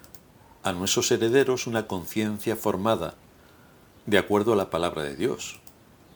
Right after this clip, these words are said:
Y esto produce una riqueza inagotable en su alma, una perspectiva de la vida justa y una esperanza imperecedera.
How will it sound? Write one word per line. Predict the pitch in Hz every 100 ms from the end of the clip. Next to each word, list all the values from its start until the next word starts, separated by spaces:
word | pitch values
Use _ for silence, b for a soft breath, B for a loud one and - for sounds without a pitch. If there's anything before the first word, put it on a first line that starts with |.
| -
Y | 92
esto | 90 104
produce | 101 98 98
una | 113 101
riqueza | 90 85 110 - 127 139 - -
inagotable | 110 92 90 76 82 101 110
en | 87
su | - 80
alma, | 120 80 67 - - -
una | 117 110 117
perspectiva | 135 - 110 - 110 107
de | 98
la | 95
vida | 131 113 135 160 B B
justa | - 139 - - 76 73 - B B B -
y | 101
una | 123
esperanza | 123 - 95 110 101 143 - -
imperecedera. | - 110 98 98 90 87 - 73 95 69